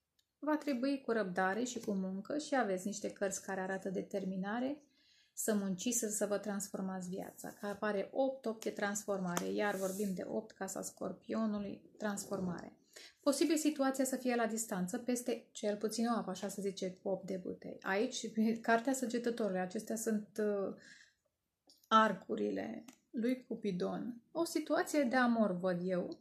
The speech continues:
da, în care sunteți cam lăsați așa, în frig. Și voi, semne de foc, nu știu cât, uh, deși probabil dacă sunteți în decembrie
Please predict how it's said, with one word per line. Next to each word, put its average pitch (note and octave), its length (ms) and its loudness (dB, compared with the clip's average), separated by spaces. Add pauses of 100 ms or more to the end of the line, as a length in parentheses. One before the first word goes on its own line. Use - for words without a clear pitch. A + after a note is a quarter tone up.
(140)
da, - 360 -6 (540)
în A#3+ 120 2
care F4+ 460 6 (600)
sunteți D4 540 2
cam C4+ 200 2
lăsați B3+ 420 0
așa, F#3+ 460 -4
în A3 200 2
frig. - 440 -2 (380)
Și - 200 -6
voi, G#3+ 260 0
semne A3+ 340 4
de G#3 140 0
foc, - 600 -8 (760)
nu D#4 120 -4
știu C4+ 200 -2
cât, - 360 -6
uh, G3+ 400 -2 (1600)
deși - 220 -2
probabil G#3 340 2
dacă G3+ 200 0
sunteți G#3 360 -2
în G3 60 -2
decembrie F#3+ 840 -6